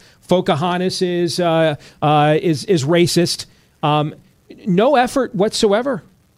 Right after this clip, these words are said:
to produce her credentials. And then before Christmas of this year,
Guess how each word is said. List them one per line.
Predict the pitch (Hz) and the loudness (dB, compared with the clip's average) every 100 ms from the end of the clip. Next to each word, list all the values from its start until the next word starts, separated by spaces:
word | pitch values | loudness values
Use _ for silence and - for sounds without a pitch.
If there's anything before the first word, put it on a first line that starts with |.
| - | -6
to | - | -2
produce | 190 180 160 151 | 2 4 4 2
her | 156 139 | 0 0
credentials. | 151 120 107 - - - _ _ _ _ _ _ _ _ _ _ _ _ _ _ - | 0 0 -4 -10 -16 -20 _ _ _ _ _ _ _ _ _ _ _ _ _ _ -2
And | 170 | 2
then | 247 262 240 226 | 4 4 2 0
before | - - 208 | 0 2 2
Christmas | - 233 - 196 - | 2 0 0 -2 -2
of | 151 | -2
this | 151 - | -2 -2
year, | 139 139 147 | -2 -2 -4